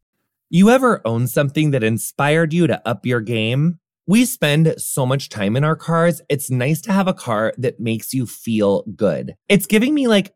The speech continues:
"You deserve to take care of yourself, girl." Honey, I just love a Lexus 'cause it's giving luxury. It just gives, like, nice. When we own exceptional things, they inspire us to do exceptional things.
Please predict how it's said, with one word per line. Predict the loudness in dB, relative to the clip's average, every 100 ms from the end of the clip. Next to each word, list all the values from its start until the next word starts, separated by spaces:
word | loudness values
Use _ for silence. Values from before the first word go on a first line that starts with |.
| -8
"You | -2 0
deserve | 0 0 0 0
to | 0
take | 0 0
care | 0 0 0
of | 0
yourself, | -2 -2 -2 -4 -2
girl." | -2 0 2 2 0 -2
Honey, | 0 4 4 2 -2 _ _ 0
I | 2
just | 4 2
love | 2 2
a |
Lexus | 2 0 0 -2
'cause | 2 0
it's | 2
giving | 0 0 0
luxury. | 0 0 -4 -6 -6 -6 0
It | 0
just | 0 0
gives, | 0 0 2
like, | 2 0 -6 _ _ 2
nice. | 4 6 6 4 2 -4 -12 -2
When | 2 4 4
we | 2 0
own | 2 2
exceptional | 2 0 -2 -2 0 0
things, | 0 0 2 2 0
they | 0 4
inspire | 4 2 0 2 2 2 0
us | 0 -4 -8
to | -2 0
do | 0 -2
exceptional | -2 -6 -4 -6 -4 -4 -2
things. | -4 -8 -8 -14 -14